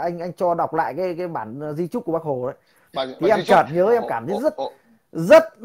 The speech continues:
Speaker 1: rất tiếc là ngày xưa nước Mỹ đã bỏ rơi một, gọi là một đối tác. Mỹ không dám nói đồng minh với Việt Nam nha. Mỹ gọi Việt Nam là đối tác.
Speaker 2: Đúng rồi. Đối tác. Là bạn bè.
Speaker 1: Vâng.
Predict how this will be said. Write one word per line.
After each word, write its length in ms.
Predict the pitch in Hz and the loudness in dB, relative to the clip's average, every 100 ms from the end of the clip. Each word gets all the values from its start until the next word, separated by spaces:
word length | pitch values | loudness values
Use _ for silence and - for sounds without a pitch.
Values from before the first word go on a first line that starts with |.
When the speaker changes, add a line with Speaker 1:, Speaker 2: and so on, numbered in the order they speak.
| 214 208 220 190 _ _ - | -14 -10 -10 -10 _ _ -8
Speaker 1:
rất 320 | 190 302 - | 4 4 4
tiếc 280 | 349 392 - | 2 2 0
là 80 | 190 | -6
ngày 200 | 160 139 | -4 -6
xưa 300 | - 233 214 | -4 0 2
nước 180 | 233 214 | 2 -4
Mỹ 280 | 233 262 | -6 -4
đã 100 | 254 | -4
bỏ 320 | 208 139 98 123 | -2 -4 -4 -4
rơi 240 | 196 202 | 0 0
một, 340 | 175 151 127 - 139 127 123 | 0 -2 -4 -6 -16 -14 -10
gọi 200 | 127 147 | -4 -4
là 100 | 131 | -4
một 320 | 143 156 156 170 | -8 -2 -2 4
đối 200 | 170 247 | 4 4
tác. 320 | 254 262 - _ _ _ - | 2 -2 -4 _ _ _ -2
Mỹ 240 | 214 349 | 2 4
không 220 | 302 311 | 6 8
dám 160 | 254 269 | 8 8
nói 180 | 269 285 | 8 10
đồng 240 | 240 226 | 8 8
minh 180 | 339 330 | 6 6
với 100 | 302 | 4
Việt 120 | 254 | 6
Nam 260 | 254 262 262 | 6 2 2
nha. 280 | 262 156 - _ _ - | 0 0 -6 _ _ -8
Mỹ 220 | 214 294 | -4 2
gọi 180 | - 220 | 2 4
Việt 140 | 196 | 2
Nam 200 | 226 214 | 4 4
là 80 | 185 | 4
đối 180 | 190 247 | 4 4
tác. 160 | 254 | 2
Speaker 2:
Đúng 80 | 107 | 0
rồi. 80 | - - _ _ _ _ | -6 -16 _ _ _ _
Đối 140 | 135 143 | -14 -14
tác. 160 | - - _ _ _ | -16 -20 _ _ _
Là 120 | 151 156 | -8 0
bạn 180 | 156 | 2
bè. 260 | 165 165 156 156 - | 2 0 0 -6 -16
Speaker 1:
Vâng. 540 | - 170 185 165 151 | 0 6 8 6 4